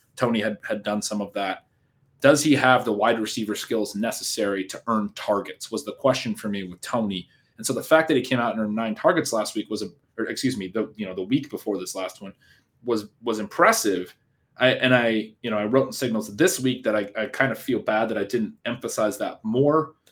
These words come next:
'cause I did wind up dra-, uh, picking him up in a few spots. I was kind of thought that, that people would be spending a bunch in Fab last week on Toney.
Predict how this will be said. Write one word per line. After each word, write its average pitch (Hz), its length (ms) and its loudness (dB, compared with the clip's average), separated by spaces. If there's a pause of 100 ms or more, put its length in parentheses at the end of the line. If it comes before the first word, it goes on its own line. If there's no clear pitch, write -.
'cause - 140 -4
I 127 40 -4
did 190 200 4
wind 151 180 2
up 98 100 -8
dra-, 92 320 -10
uh, 107 160 0
picking 180 240 -6
him 143 140 0
up 156 160 0
in 190 80 0
a - 40 -6
few - 160 -8
spots. - 360 -12
I 120 40 -4
was 113 140 -6
kind 165 220 0
of - 200 -4 (540)
thought - 380 2
that, 123 200 -2 (340)
that 120 120 -2
people 139 220 4
would 120 80 6
be 110 80 -4
spending 127 340 -2
a 98 40 -2
bunch 143 600 0
in 110 100 -4
Fab 127 400 2
last 127 360 -2
week 131 280 -4
on 127 120 -4
Toney. 135 480 -2